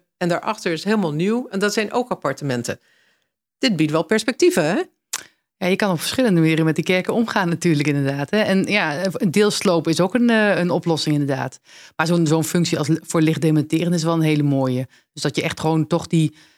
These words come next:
Speaker 2: die Caritas-gedachte of dat geloofsgedachte do-, nog een beetje door laat gaan. En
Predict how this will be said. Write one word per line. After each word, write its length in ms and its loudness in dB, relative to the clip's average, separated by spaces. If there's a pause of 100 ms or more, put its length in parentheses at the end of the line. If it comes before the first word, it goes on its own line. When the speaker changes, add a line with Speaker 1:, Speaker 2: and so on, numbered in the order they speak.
(160)
Speaker 2:
die 200 -4
Caritas-gedachte 960 -2
of 100 -6
dat 140 -6
geloofsgedachte 840 -2
do-, 180 -4
nog 160 0
een 60 0
beetje 200 0
door 220 0
laat 200 -2
gaan. 340 -2
En 240 -2